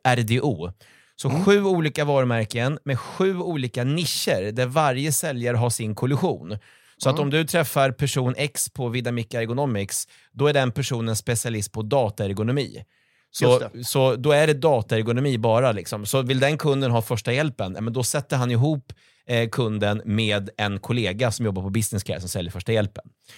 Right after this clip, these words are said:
Speaker 2: Ja.
Speaker 1: Yes.
Speaker 2: Och, och hur många, hur många säljare är det totalt, liksom, i gruppen?
Speaker 1: Trehundra säljare.
Speaker 2: Det är trehundra
Speaker 1: Ja,
Speaker 2: säljare.
Speaker 1: och nio länder.
Speaker 2: Ja.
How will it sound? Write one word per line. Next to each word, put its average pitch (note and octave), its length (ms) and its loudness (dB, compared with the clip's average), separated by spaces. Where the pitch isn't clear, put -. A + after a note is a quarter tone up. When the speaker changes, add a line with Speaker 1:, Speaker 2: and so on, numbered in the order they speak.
Speaker 2:
Ja. E3 200 -2
Speaker 1:
Yes. - 300 -4
Speaker 2:
Och, A#3+ 260 0
och A#3+ 80 4
hur C4+ 100 2
många, B3 280 2
hur A#3 180 2
många A#3 180 2
säljare A#3 600 0
är G#3 120 0
det G3+ 80 2
totalt, G3 560 -6
liksom, A2+ 300 -6
i F3 100 -6
gruppen? F3 480 -4
Speaker 1:
Trehundra D#3 440 4
säljare. A#2+ 460 0
Speaker 2:
Det D#3+ 60 -2
är - 40 -6
trehundra F3+ 560 -2
Speaker 1:
Ja, A2+ 140 2
Speaker 2:
säljare. C#3+ 420 -2
Speaker 1:
och D#3 120 2
nio C3 280 2
länder. G#2+ 460 0
Speaker 2:
Ja. F3 360 -2